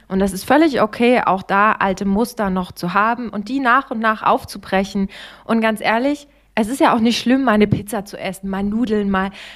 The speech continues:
keine Ahnung, das machen wir alle und das ist auch okay, am Ende macht's ja die Dosis. Ne? Aber wenn du das für dich schon erkennst, dieses Thema Essen ist was, wenn ich einen Kühlschrank aufmache und da spachtel ich alles in mich rein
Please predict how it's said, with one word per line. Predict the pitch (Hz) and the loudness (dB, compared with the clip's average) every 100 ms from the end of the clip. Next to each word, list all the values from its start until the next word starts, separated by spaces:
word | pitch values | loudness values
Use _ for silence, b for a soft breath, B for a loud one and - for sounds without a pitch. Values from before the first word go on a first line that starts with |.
| B | B
keine | - 247 262 127 | 0 2 2 2
Ahnung, | 180 254 233 | 2 0 -2
das | 196 196 | -2 0
machen | 226 269 247 | -2 0 -2
wir | 196 | 0
alle | - 233 320 | 0 2 2
und | 269 | 2
das | 214 214 | 0 -2
ist | 226 | -2
auch | 214 185 | 0 -2
okay, | 180 - 226 | -4 -2 2
am | 180 180 | 2 0
Ende | 202 202 | -2 -2
macht's | 185 180 - | -2 -4 -2
ja | 185 | -4
die | 175 - 185 | -4 -6 -4
Dosis. | 208 202 226 175 165 - - b b b - | 0 2 2 2 -2 -4 -16 b b b -2
Ne? | 254 | 2
Aber | 247 202 196 | 2 2 0
wenn | 196 | 0
du | 196 | 0
das | 190 185 | -2 -2
für | 190 | -2
dich | 233 320 | 0 0
schon | - 233 | 0 -2
erkennst, | 185 - 233 247 269 - B B - | -2 -2 0 0 -2 -6 B B -8
dieses | 190 190 | -6 -6
Thema | - 208 202 - | -2 0 2 2
Essen | 214 302 311 277 277 277 B B | 2 0 -2 -6 -6 -8 B B
ist | 247 240 - | -2 -2 0
was, | 208 240 240 | 2 2 -2
wenn | 202 202 | -4 -4
ich | 220 | -6
einen | 220 | -8
Kühlschrank | 196 330 339 240 220 - | -4 -4 -2 -4 -2 0
aufmache | 226 254 240 233 226 226 | 0 0 -4 -4 -2 -4
und | 202 196 | -2 -4
da | 185 | -4
spachtel | - 214 247 220 | -2 -2 -2 -6
ich | 202 - 226 | -8 -8 -6
alles | 240 262 | -6 -6
in | 233 214 | -4 -4
mich | 208 - | -4 -4
rein | 175 208 233 | -2 0 -2